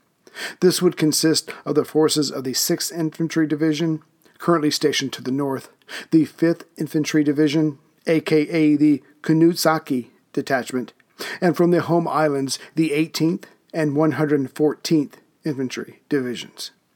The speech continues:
As for the Tenth's leadership, General Hanagawa Haisuki, a veteran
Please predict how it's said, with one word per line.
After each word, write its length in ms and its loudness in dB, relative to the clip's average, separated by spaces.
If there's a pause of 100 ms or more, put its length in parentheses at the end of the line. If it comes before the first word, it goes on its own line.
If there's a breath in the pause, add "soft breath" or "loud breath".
(680 loud breath)
As 160 2
for 220 4
the 120 4
Tenth's 560 -2
leadership, 600 0 (600 loud breath)
General 540 4
Hanagawa 800 2
Haisuki, 720 0 (320)
a 180 4
veteran 540 2